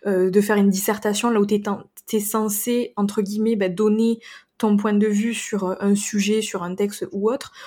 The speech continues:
on te demande quand même un plan que tout le monde est censé suivre avec, euh, avec des f-, des figures de style pareil pour que ce, ce soit bien écrit, truc machin. Et en fait, ça bloque grave, je pense, euh,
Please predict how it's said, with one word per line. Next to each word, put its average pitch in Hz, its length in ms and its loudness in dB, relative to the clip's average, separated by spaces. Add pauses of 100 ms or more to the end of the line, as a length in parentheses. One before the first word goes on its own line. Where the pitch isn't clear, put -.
(140)
on 208 160 2
te 208 80 -2
demande 208 560 2
quand 214 100 -4
même 214 280 0
un 196 160 2
plan 233 440 0 (280)
que 220 100 -4
tout 208 220 -6
le 214 40 -2
monde 226 240 2
est 202 280 2
censé 208 340 0
suivre 262 580 -4
avec, 208 360 0
euh, 185 240 -4 (420)
avec 202 180 -4
des 202 140 0
f-, - 220 -12 (240)
des 214 80 -12
figures 202 340 -4
de 214 100 2
style 233 360 -4
pareil 220 280 -2
pour 220 140 -6
que - 80 -16
ce, - 80 -10
ce - 320 -6
soit 202 380 -2 (420)
bien 208 300 0
écrit, 233 480 0
truc - 240 -10
machin. 254 320 -6 (260)
Et 202 80 4
en 202 100 6
fait, 247 140 2
ça 185 220 0
bloque 208 420 0
grave, 208 520 -2
je 202 120 -6
pense, 254 360 -4
euh, 190 160 0